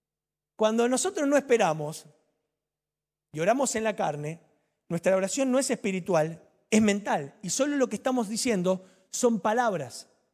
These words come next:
Y para eso, y eso para Dios es abominación. Son palabras evangélicas aprendidas.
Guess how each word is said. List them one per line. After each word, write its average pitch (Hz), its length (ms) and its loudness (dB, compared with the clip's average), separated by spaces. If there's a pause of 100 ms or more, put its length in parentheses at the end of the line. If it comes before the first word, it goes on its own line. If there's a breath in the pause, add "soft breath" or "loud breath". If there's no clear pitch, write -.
(1400)
Y 156 80 -12
para 175 200 0
eso, 226 440 -4 (400)
y 180 140 -4
eso 220 180 0
para 185 220 -2
Dios 214 200 -2
es 190 140 -2
abominación. 170 720 -2 (2000)
Son 220 220 0
palabras 233 440 0
evangélicas 214 640 -2
aprendidas. 190 640 -4